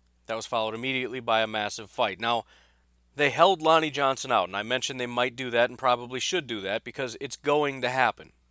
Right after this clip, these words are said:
As a matter of fact, I, I forget who it was. I wanna say it's Billy Turner, but I, I'm not sure. But somebody referenced the fact that he's gonna be playing tomorrow. Like, in other words, this clearly has not been forgotten about.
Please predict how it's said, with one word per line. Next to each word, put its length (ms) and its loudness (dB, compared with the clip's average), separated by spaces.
As 140 -10
a 60 -10
matter 220 2
of 40 -8
fact, 360 0
I, 100 -10
I 180 -16
forget 340 -10
who 200 -10
it 60 -12
was. 460 -4
I 100 -18
wanna 340 0
say 240 -4
it's 100 -8
Billy 300 -6
Turner, 400 -8
but 100 -4
I, 140 -2
I'm 140 -8
not 180 -4
sure. 340 -10
But 100 -6
somebody 400 4
referenced 520 2
the 80 -12
fact 260 2
that 120 -4
he's 200 -8
gonna 180 -2
be 140 -8
playing 580 -2
tomorrow. 600 0
Like, 260 -4
in 100 -8
other 140 2
words, 240 -2
this 220 -2
clearly 800 -2
has 160 -8
not 180 4
been 160 -4
forgotten 400 4
about. 300 -10